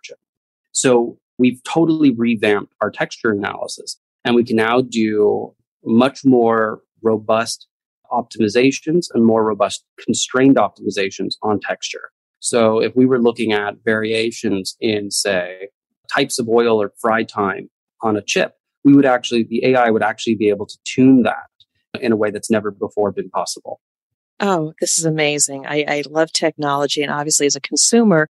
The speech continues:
Speaker 2: you know, that experience and the work that's done behind it is so, so valuable. So if I were to look ahead two to three years, where are you going to be? What's the plan for your company?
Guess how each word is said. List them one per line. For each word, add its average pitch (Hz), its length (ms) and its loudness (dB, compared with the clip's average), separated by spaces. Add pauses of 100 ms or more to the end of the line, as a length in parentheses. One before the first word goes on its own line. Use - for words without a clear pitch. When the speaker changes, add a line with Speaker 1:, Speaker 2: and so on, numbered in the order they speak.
(180)
Speaker 2:
you 165 120 -4
know, 147 100 2
that 147 180 -2
experience 165 680 0
and 147 100 -8
the 147 60 -6
work 151 280 -6
that's 143 220 -4
done 147 240 0
behind 143 420 -4
it 139 120 -2
is 147 200 -4
so, 147 440 0 (200)
so 147 540 0
valuable. 143 680 -2 (440)
So 170 460 2 (520)
if - 140 -6
I 165 100 2
were 160 80 2
to 165 80 -4
look 156 220 -4
ahead 156 320 -4
two - 180 0
to 156 100 0
three 151 240 -4
years, 147 380 -4
where 156 160 -4
are 156 60 -6
you 147 120 -6
going 147 200 -4
to 147 60 -8
be? 151 180 -4
What's 143 300 -4
the - 60 -8
plan 151 420 -2
for 147 420 -4 (100)
your 147 220 -4
company? 139 520 -6